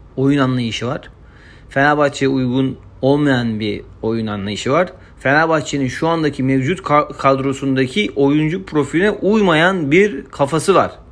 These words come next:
Yani artık bunu Anadolu takımı kafası mı deyin, Erol Hoca kafası mı deyin, bilemiyorum ama yani bu kadar şansta bir teknik direktöre gelmez. Yani böyle bir takım, ileriye dönük oynayabilen bir takım,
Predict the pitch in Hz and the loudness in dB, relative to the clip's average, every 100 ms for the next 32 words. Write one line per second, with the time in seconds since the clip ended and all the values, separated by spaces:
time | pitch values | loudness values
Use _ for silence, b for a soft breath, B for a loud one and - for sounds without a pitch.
0 | b b b b b b 131 135 139 139 | b b b b b b -4 0 0 0
1 | 143 147 151 143 143 139 147 156 151 B | -4 -2 0 0 0 0 2 2 0 B
2 | B - 123 156 156 143 147 139 156 156 | B -6 -2 -2 0 0 0 -2 -2 0
3 | 147 156 151 151 147 B - 127 135 147 | 0 0 0 -2 -6 B -4 0 2 4
4 | 135 143 135 135 135 147 147 143 147 143 | 2 0 0 -2 -4 -2 -2 0 0 -2
5 | 135 B B B B 117 127 170 156 139 | -6 B B B B -2 0 2 2 2
6 | 143 180 151 131 - - 127 123 113 120 | 0 0 -2 -4 -12 -4 -2 0 -4 -2
7 | 151 135 123 120 - 135 135 - - 165 | 2 2 2 -2 -2 0 -2 -6 -2 -2
8 | 170 B B - 120 120 - 131 175 - | -2 B B -10 -6 -4 -4 -2 -2 -4
9 | - 123 117 120 123 139 120 117 95 - | -2 -2 -2 0 0 2 2 0 -4 -8
10 | - - - 113 107 120 139 143 131 131 | -18 -20 -10 -8 -2 2 4 4 2 -2
11 | 120 127 104 135 131 127 135 127 131 120 | -4 -4 -4 -4 -2 2 2 2 0 -2
12 | 120 123 123 120 123 127 123 123 110 143 | -2 0 0 0 0 0 0 -4 -2 -2
13 | 180 | -4